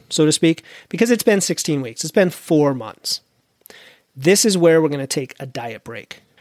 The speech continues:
All right, and a diet break is just a fancy term for stop dieting for a while. And we do that not just for recovery and for the additional calories, but for psychology.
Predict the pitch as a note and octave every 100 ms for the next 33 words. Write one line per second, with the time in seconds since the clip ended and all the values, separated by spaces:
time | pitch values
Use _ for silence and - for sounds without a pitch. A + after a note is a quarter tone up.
0 | _ - D3 D#3+ D#3 D3 D#3+ F3 G3 G3
1 | F#3+ E3+ - D3+ D#3 - D3+ E3 F3+ E3+
2 | - D3+ D3 D3 D3+ C#3 C3+ C3+ - _
3 | _ _ - - D3+ D#3+ E3 D3+ C3+ C3+
4 | E3 - _ - D3 C#3+ E3 F#3+ G#2 _
5 | _ _ - - D3 C#3+ C#3+ D#3 G#3+ C3+
6 | A#2+ - _ _ _ _ - F3 A3 C4
7 | A#3+ G#3+ E3+ D#3 - D3 D#3+ A#3 D4+ _
8 | _ - D3 D3+ C#3 D#3 - D3+ - D3
9 | D#3+ G#3 B3+ - _ _ _ - E3 E3
10 | - C#3 B2+ - G#2 G#2 - -